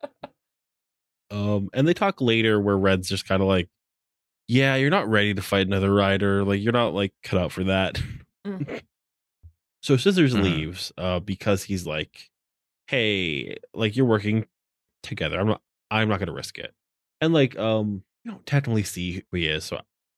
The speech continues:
Speaker 1: I'll wait till next time to show his dude off, but, um, in America. But yeah, so, like, then Ren and Shinji are both at the antique store, and they're kind of like, "Oh, is it the owner?" That's what Ren thinks.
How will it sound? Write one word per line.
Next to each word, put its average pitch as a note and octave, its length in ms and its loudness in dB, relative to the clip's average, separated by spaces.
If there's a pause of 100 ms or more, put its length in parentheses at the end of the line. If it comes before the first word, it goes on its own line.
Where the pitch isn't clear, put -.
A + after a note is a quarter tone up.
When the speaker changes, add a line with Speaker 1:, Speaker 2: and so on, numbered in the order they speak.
(140)
Speaker 1:
I'll A2 100 2
wait G2+ 100 0
till D#2 100 -8
next - 140 -12
time E2+ 240 -12
to - 200 -20
show F2+ 120 -6
his F2 100 -4
dude E2+ 220 -6
off, F2+ 360 -8
but, F#2+ 200 -4
um, F#2 420 -4 (840)
in G#2+ 100 -6
America. E2+ 340 -6
But G2+ 160 -4
yeah, A#2+ 140 2
so, - 180 -2
like, A#2+ 220 0 (300)
then D#3 520 2
Ren C#3+ 360 4
and A#2+ 120 0
Shinji B2+ 280 2
are G2+ 80 2
both B2 200 0
at A2+ 120 2
the G2+ 140 0
antique C3 280 -4
store, D#2 460 -4 (500)
and G#2+ 100 2
they're G#2 80 4
kind G#2+ 180 0
of F#2+ 120 -2
like, F#2 240 0
"Oh, D3 200 4
is A2+ 100 6
it A2+ 100 -4
the G2 140 -2
owner?" B2+ 280 2
That's C3 200 2
what C3 100 0
Ren A2 220 0
thinks. - 500 -10